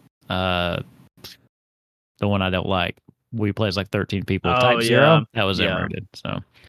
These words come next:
Speaker 2: My favorite part was probably the movie reviews because, um,
Speaker 1: I was gonna say that.
Speaker 2: I don't think I would have ever watched Advent Children again, and I'm really glad I did.
Speaker 1: Mm-hmm.
Speaker 2: Um, Kingsglaive I probably would have watched again, but, um,
Speaker 1: Now,
Speaker 2: I'm
Speaker 1: did you watch the
Speaker 2: really glad I watched that.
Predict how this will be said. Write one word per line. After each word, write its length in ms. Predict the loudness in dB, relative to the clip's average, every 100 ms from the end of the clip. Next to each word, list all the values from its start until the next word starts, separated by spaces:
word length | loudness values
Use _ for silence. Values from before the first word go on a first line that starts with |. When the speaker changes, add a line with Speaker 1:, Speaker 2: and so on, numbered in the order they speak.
| _ _
Speaker 2:
My 140 | -2 2
favorite 300 | 4 4 6
part 180 | 6 6
was 80 |
probably 260 | 6 4 4
the 60 | 2
movie 300 | -2 -2 -4
reviews 600 | -4 -4 -4 -4 -8 -14 -12 -10
because, 640 | -4 0 2 0 -4 -10 -2
um, 60 | 2 4
Speaker 1:
I 100 | 4
was 120 | 4
gonna 120 | 2
say 200 | 0 -2
that. 180 | -2 -4 _ _ _ -2
Speaker 2:
I 120 | 0
don't 220 | 2 0
think 240 | 2 2 4
I 200 | 4 4
would 160 | 2
have 120 | 2 2
ever 260 | 2 2
watched 360 | 2 2 0 -2
Advent 300 | 0 2 0
Children 340 | -2 -2 -2 -2
again, 400 | 0 0 -2 -6 _ _ _ -8
and 80 | -4
I'm 260 | -2 -2 0
really 280 | 4 4 2
glad 260 | 2 4
I 100 | 4
did. 340 | 2 2 2 -2 _ _ _ -4
Speaker 1:
Mm-hmm. 160 | 2 6
Speaker 2:
Um, 420 | 8 8 6 0 _ _ -4
Kingsglaive 480 | 0 2 4 4 4
I 60 |
probably 180 | 4 4
would 60 | 4
have 60 | 2
watched 280 | 0 -2 -6
again, 380 | -6 -4 -6 -12 _
but, 340 | -2 0 -2 -6
um, 300 | -2 -2 2
Speaker 1:
Now, 80 | 4
Speaker 2:
I'm 60 | 6
Speaker 1:
did 160 | 6
you 140 | 4 6
watch 280 | 8 6 6
the 80 | 2
Speaker 2:
really 260 | 2 0
glad 300 | 0 0 2
I 80 | 0
watched 320 | 0 -2 -2
that. 280 | -2 -2 -4